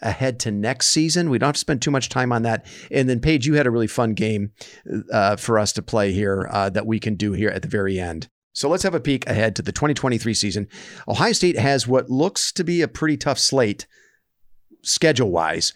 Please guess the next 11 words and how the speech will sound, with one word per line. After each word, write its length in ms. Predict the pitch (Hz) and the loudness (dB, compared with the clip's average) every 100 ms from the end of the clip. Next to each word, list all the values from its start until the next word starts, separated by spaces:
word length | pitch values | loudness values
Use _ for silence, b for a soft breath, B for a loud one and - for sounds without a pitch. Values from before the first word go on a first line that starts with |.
| b | b
with 140 | - 107 | -4 0
road 240 | 123 139 | 4 4
games 240 | 127 120 - - | 2 0 -2 0
at 240 | 135 151 | 0 2
Notre 200 | 156 165 | 2 2
Dame, 480 | 135 139 131 131 120 - - - | 2 2 2 0 -4 -10 -6 -2
at 220 | 127 - | 0 0
Wisconsin, 580 | 135 - 120 120 117 101 | -2 0 0 0 0 -2
and 160 | 90 | -4
at 260 | 69 113 107 | -2 -2 2
Michigan. 520 | 117 101 92 92 87 | 0 2 0 -4 -6